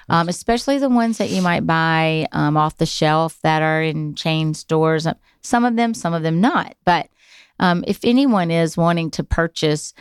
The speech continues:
Speaker 1: a quality, um, mattress encasements for bed bug protection, then you would want to be able to see the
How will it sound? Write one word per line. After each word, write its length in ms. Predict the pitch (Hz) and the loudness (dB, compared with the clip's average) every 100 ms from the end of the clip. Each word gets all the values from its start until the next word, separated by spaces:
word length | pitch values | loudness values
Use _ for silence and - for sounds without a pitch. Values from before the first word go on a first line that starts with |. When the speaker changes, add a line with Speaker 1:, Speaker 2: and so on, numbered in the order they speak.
| _ | _
Speaker 1:
a 80 | 175 | -6
quality, 840 | - - 165 160 165 160 160 160 - _ _ - | -4 0 2 2 -2 -4 -6 -6 -10 _ _ -6
um, 220 | 160 160 | -2 2
mattress 420 | 165 170 170 170 - | 2 2 -2 -10 -8
encasements 760 | 160 170 160 - 165 165 - | -6 -2 -2 -2 -4 -4 -8
for 560 | - 208 226 247 220 - _ _ _ _ _ - | -6 0 2 2 0 -4 _ _ _ _ _ -2
bed 180 | 196 202 | 0 2
bug 180 | 196 185 | 0 0
protection, 640 | 185 196 180 - 190 190 - _ - _ | -4 -2 -2 -2 -2 -2 -4 _ -20 _
then 440 | - 185 180 175 - _ _ _ _ _ - | 0 2 2 -2 -6 _ _ _ _ _ -4
you 180 | 190 | 2
would 140 | 226 196 | 2 2
want 260 | 196 180 - | 0 -2 -4
to 100 | 196 | -2
be 140 | 196 | 2
able 180 | 190 175 | 2 -2
to 80 | 180 | -8
see 400 | - 180 190 208 | -6 -2 0 0
the 240 | 180 165 | -2 -2